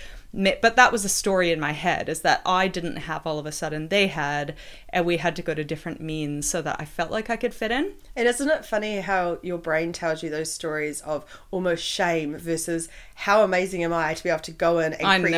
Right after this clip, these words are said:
Speaker 1: know.
Speaker 2: this life on a much bigger budget?
Speaker 1: It was just not, you're right. And then I did, so great. Like, uh, you're right. And then I got by on less, but it was just that it was hard. Like, I knew it had to go into trying to keep up with everyone else. Like, they could go
Speaker 2: Yes.
Speaker 1: on school trips, and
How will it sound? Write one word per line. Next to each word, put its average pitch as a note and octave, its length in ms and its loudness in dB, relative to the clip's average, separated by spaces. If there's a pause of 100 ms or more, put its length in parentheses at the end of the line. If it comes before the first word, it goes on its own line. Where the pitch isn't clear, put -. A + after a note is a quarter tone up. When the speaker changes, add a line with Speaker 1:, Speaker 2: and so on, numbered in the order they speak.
(120)
Speaker 1:
know. D#3 180 0
Speaker 2:
this F#3+ 240 0
life D#3 440 0 (100)
on E3+ 180 4
a D#3+ 60 0
much E3 320 -2
bigger D#3+ 220 -2
budget? D3 500 -2
Speaker 1:
It D4 80 10
was D4 180 2
just E4 300 0
not, C4+ 580 2
you're A#3 280 4
right. F3+ 380 6
And F#3+ 160 0
then F3+ 120 0
I E3+ 100 4
did, E3+ 300 -2
so D#3+ 320 0 (180)
great. D3+ 400 -2
Like, E3+ 220 0
uh, F3+ 60 -2
you're F#3+ 180 0
right. D#3 320 6
And E3+ 140 0
then D#3+ 100 0
I D#3+ 60 0
got D3+ 260 0
by D3+ 200 2
on C#3+ 180 -4
less, C#3+ 340 0
but - 240 0
it F#3 160 -2
was F#3+ 160 -6
just A#3 380 -6
that B3+ 340 0
it F#3+ 160 -4
was F#3 140 -6
hard. F3 600 -4
Like, G#3+ 220 0
I F3+ 160 2
knew E3+ 280 0
it - 120 0
had - 240 -2
to F3 60 -4
go D#3 320 -2
into D#3 560 -4
trying D3 320 -6
to D3 80 -8
keep - 340 -10
up - 180 -6
with G3 120 -6
everyone G3+ 340 -6
else. E4+ 340 -4
Like, F3+ 240 4
they F#3 260 6
could E3 140 2
go G3+ 100 2
Speaker 2:
Yes. G3 100 4
Speaker 1:
on F#3+ 40 2
school F#3 320 -2
trips, - 440 -2
and D3+ 220 -4